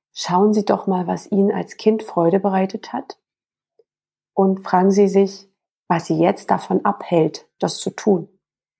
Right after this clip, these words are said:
Weil diese Dinge können Sie auch jetzt machen. Nicht nur theoretisch, braucht auch oft Überwindung, aber der Mensch, der sie als Kind waren, also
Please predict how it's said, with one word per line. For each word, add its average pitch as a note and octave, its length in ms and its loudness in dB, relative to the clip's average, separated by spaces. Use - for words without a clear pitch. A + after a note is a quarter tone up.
Weil E3+ 480 -2
diese E3+ 360 -6
Dinge G#3 420 4
können F#3+ 340 4
Sie F#3+ 220 0
auch F#3 260 -2
jetzt - 360 -4
machen. - 300 -4
Nicht F3 200 0
nur E3+ 140 -2
theoretisch, E3 680 0
braucht F3+ 320 0
auch D#3 160 -6
oft E3 200 -6
Überwindung, F#3 600 0
aber F#3+ 420 -2
der E3+ 120 2
Mensch, F3+ 380 2
der F3 160 2
sie E3 140 -2
als - 240 -6
Kind G#3+ 340 -4
waren, A2+ 220 -4
also D#3+ 240 -6